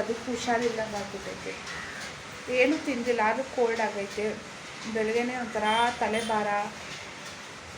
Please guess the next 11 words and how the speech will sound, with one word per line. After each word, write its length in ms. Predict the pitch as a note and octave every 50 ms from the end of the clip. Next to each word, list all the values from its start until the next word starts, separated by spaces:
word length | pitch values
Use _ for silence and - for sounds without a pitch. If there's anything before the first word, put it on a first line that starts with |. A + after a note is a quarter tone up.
| - - - - - - - - - - - - - - -
ಹ್ಮ್, 360 | - D#4+ E4 D#4+ D#4+ D4+ C#4 C4 B3 - - - - - C4 C4
ಆದ್ರೂ 200 | C4 B3+ C#4+ D4 C#4
ಏನೂ 120 | B3+ B3+ C4+ B3+
ಮಾಡೋಕ್ಕಾಗಲ್ಲ. 440 | B3 A3+ A3 G#3+ A3+ G#3+ G#3+ G#3 G#3 G#3+
ಇನ್ನೂ 140 | G#3+ A3+ A#3 A3+ A3+
ಒಂದು 140 | A#3 A#3+ A#3+ A#3+
ದಿನ 100 | B3 A#3 A#3+ A#3+ -
ಟೈಮ್ 180 | A3+ G#3+ G3+ G3+ G3+
ಐತೆ, 160 | G3+ - A3+ G#3 G3+
ಎಲ್ಲ 80 | G#3+ A3 A3 G#3
ಮಾಡಲೇಬೇಕು. 560 | F#3+ F#3+ F#3+ G3+ G#3+ G#3 G#3 F#3 - - -